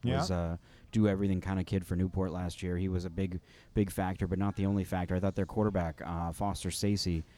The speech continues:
Speaker 2: played real well. Um, you know, and he's a, he's a kid who's got some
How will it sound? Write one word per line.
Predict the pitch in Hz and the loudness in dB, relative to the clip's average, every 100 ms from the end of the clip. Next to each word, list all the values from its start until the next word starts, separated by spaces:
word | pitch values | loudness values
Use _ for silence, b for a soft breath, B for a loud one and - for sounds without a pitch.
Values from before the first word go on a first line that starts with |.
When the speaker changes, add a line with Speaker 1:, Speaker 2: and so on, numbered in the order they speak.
| b b b | b b b
Speaker 2:
played | - 95 | 0 2
real | 92 110 107 | 6 6 6
well. | 90 85 85 90 | 2 0 -4 -8
Um, | 87 85 85 85 85 85 | -8 -4 -4 -4 -4 -6
you | 104 | -2
know, | 98 98 | 0 2
and | |
he's | 110 101 | 2 0
a, | 95 90 85 B B B | 0 -2 -6 B B B
he's | 131 | -2
a | 120 | -2
kid | - 120 | 2 2
who's | 98 | 2
got | 107 92 | 2 0
some | - 90 87 | 0 0 -2